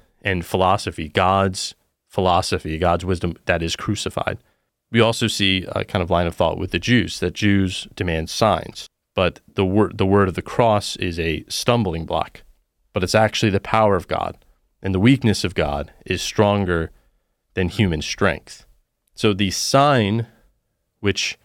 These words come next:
the Jews should recognize is the sign of the cross. So it's,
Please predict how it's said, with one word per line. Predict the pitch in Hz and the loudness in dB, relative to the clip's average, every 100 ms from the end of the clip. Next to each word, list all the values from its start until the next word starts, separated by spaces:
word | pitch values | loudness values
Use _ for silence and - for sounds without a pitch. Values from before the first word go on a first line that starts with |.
| _ _ _ _ _ _ | _ _ _ _ _ _
the | - | -6
Jews | 101 107 98 - - _ _ | 0 2 2 -2 -10 _ _
should | - - 147 147 | -12 0 2 4
recognize | 95 90 87 80 80 78 78 - _ _ - | 2 -2 -2 0 0 0 -4 -10 _ _ -4
is | 104 90 | -4 -2
the | 104 | -4
sign | - 92 80 | -2 -2 -2
of | 82 | -8
the | |
cross. | - 104 - - - - _ _ _ | -4 -2 -2 -6 -12 -14 _ _ _
So | - 113 | 0 2
it's, | 101 - | 2 -4